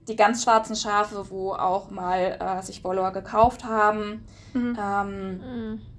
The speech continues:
Speaker 1: deswegen ist das einfach keine Zahl, wo man, worauf
Speaker 2: Ja.
Speaker 1: man sich verlassen kann. Und
Speaker 3: Mhm.
Speaker 1: im letzten Endes sollte wirklich einfach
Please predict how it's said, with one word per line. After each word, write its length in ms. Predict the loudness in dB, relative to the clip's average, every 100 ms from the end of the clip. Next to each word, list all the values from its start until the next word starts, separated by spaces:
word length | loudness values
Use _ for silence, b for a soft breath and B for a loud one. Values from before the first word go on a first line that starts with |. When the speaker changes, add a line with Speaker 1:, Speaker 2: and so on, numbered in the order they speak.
| -18 -6
Speaker 1:
deswegen 360 | 0 4 4
ist 160 | 2 -6
das 160 | -6 -4
einfach 240 | -2 -4
keine 240 | -2 -6 -6
Zahl, 320 | 0 4 4
wo 40 |
man, 180 | 2 -4
worauf 220 | -2 -2 2
Speaker 2:
Ja. 240 | 2 2
Speaker 1:
man 120 | 0
sich 120 | -4 -6
verlassen 440 | -4 -4 -2 -4
kann. 560 | -4 0 2 2 -2 B B B B -4
Und 480 | 0 0 0 -2 -4
Speaker 3:
Mhm. 60 | -2
Speaker 1:
im 400 | -2 -2 -6 -12 -18 -20 -20 -20 2
letzten 680 | 6 6 2 -6 -2 -2 4
Endes 460 | 4 6 4 2
sollte 300 | 0 -2 -2
wirklich 320 | -6 -6 -6 -4
einfach 500 | -4 0 0 0